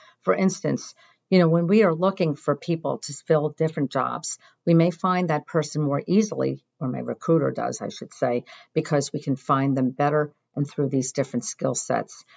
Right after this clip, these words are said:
Because more profile views you're getting, regardless of your position or industry, the more opportunities you'll see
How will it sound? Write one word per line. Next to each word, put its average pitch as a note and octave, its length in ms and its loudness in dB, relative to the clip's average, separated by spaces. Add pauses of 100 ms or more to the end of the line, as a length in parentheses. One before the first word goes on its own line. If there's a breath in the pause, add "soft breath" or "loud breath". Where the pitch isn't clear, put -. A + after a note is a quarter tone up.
(180 soft breath)
Because D3 420 0 (140)
more F3+ 180 6
profile F3 520 4
views E3 360 0
you're D3 80 -2
getting, D3 340 0
regardless C#3+ 540 -2
of C#3+ 120 -8
your C#3 100 -4
position C#3+ 480 -6
or C3 80 -4
industry, D3 440 -6
the C#3 60 -6
more C#3+ 220 -2
opportunities C#3 680 -4
you'll B2+ 120 -4
see C3+ 420 -2